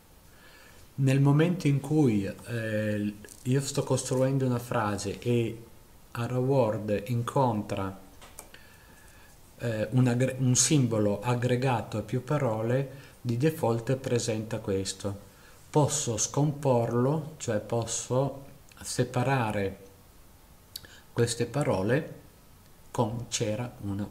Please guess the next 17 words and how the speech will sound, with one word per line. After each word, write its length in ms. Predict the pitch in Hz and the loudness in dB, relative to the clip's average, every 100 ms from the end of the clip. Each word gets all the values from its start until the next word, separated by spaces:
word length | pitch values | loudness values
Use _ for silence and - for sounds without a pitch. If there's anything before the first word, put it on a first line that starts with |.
| - | -6
volta". 520 | 104 - - - 110 - - - - - - - - - - - - - | -8 -8 -10 -10 -12 -14 -20 -20 -20 -20 -20 -20 -20 -20 -20 -20 -18 -2
Vediamo 380 | 123 127 143 | 0 2 2
adesso 340 | 143 143 139 135 | 4 2 2 2
le 140 | 120 | 0
funzioni 680 | 117 147 139 - 131 143 143 | 2 0 0 0 2 2 0
cambia 360 | - 117 120 135 | -2 -2 0 0
nome 480 | 135 107 110 120 117 | 0 -2 -2 -4 -4
e 140 | 117 | -2
nuovo 420 | 107 104 110 104 | -2 -2 -4 -4
nome. 480 | 98 90 92 95 98 - - - - - - - - - - - - - - - - - - - - - - - - - - - - - - - - - - - - - - - - - - - - | -4 -4 -4 -4 -6 -10 -20 -20 -20 -20 -20 -20 -20 -20 -20 -20 -20 -20 -20 -20 -20 -20 -20 -20 -20 -18 -20 -20 -20 -20 -20 -20 -20 -20 -20 -18 -18 -20 -20 -18 -18 -18 -20 -20 -20 -20 -20 -20 -16
Prepariamo 600 | 107 - 110 117 113 107 | -14 -10 -4 -4 -2 -4
un 140 | 131 | -4
caso. 680 | - 110 104 101 156 190 - - - - - - - - - - | -4 -6 -6 -4 -6 -6 -14 -20 -20 -20 -20 -20 -20 -20 -20 -12
Dovrei 360 | 127 135 139 165 | 0 2 4 0
scrivere 600 | - - 120 120 127 156 | -2 0 4 4 4 0
"il 300 | 214 175 147 | -2 0 2
mio 400 | 139 113 110 131 | 2 0 -2 -4